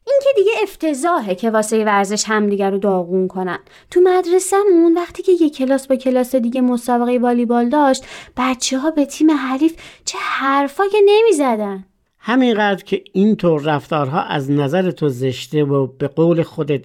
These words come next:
Speaker 2: افتضاحه، انواع تعصبات هم که جنگ‌های خونینی به خاطرش راه افتاده، ببین چقدر از انسانیت دوره. خداوند هر ملتی رو به یک رنگ و به یک شکل خلق کرده،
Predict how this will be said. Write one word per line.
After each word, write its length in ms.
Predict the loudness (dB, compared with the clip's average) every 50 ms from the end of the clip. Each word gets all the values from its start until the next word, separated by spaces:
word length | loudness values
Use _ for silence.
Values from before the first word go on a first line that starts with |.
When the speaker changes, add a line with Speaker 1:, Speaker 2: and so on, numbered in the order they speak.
| _
Speaker 2:
افتضاحه، 920 | -10 -10 -10 -10 -10 -6 -4 -4 -2 -2 0 0 0 0 0 -2 -2 -2 -4 -6 _ _ _ _ _ _ _ _ _ _
انواع 540 | -2 2 2 4 4 4 2 2 2 2 2
تعصبات 720 | 0 -2 -4 -4 -4 -6 -6 -4 -4 -2 0 0 0 0 0
هم 160 | 0 0 0
که 160 | 0 -2 -4
جنگ‌های 600 | -4 -2 -2 0 0 0 0 0 0 0 0 0
خونینی 680 | -2 -2 -4 -2 2 2 4 4 4 6 4 4 4 2
به 80 | 0
خاطرش 540 | -2 -4 -4 -4 -4 -4 -4 -4 -4 -6 -6
راه 140 | -4 -4 -4
افتاده، 520 | -4 -6 -6 -6 -4 -2 0 -2 -2 -2 -6 _ _ _ _ _ -4
ببین 280 | -2 0 2 2 0 0
چقدر 560 | -2 -6 -6 -4 -2 0 0 0 0 0 -2
از 140 | -4 -4 -4
انسانیت 800 | -2 0 0 0 0 -2 -2 -2 0 0 2 2 0 0 -2 -2
دوره. 380 | -2 0 0 0 -2 -4 -6 -8 -14 _ _ _ _ _ _ _ _ _ _ _
خداوند 640 | -14 -6 -2 -2 0 2 0 2 2 0 0 0
هر 240 | 0 0 0 0 2
ملتی 540 | 2 2 2 2 2 0 -2 -2 -2 -2 0
رو 200 | 2 2 2 0
به 140 | 0 -2 -2
یک 360 | -2 0 -2 -2 -4 -4 -4
رنگ 280 | -2 0 2 0 0 0
و 160 | 0 -2 -2
به 140 | -2 -2 -4
یک 240 | -2 -2 -4 -4 -6
شکل 520 | -10 -10 -6 -2 0 0 0 -2 -6 -12
خلق 500 | -20 -20 -12 -8 -6 -6 -6 -8 -10 -14
کرده، 500 | _ _ -14 -14 -12 -14 -14 -16 -18 -20